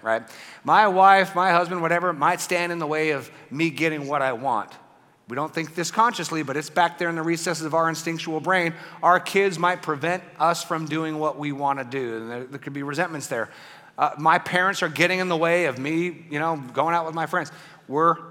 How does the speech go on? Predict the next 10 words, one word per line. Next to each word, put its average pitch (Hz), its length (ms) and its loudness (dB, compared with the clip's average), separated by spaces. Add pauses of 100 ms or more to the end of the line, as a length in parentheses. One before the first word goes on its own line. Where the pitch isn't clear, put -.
(420)
each 147 180 -2
other's 135 320 -2 (260)
threats, 135 420 -2 (320)
even 143 580 -4
at 131 200 0
home. 120 420 -6 (240)
We're 123 140 -6
wired 143 540 0 (120)
to 131 100 -14
see 117 500 -6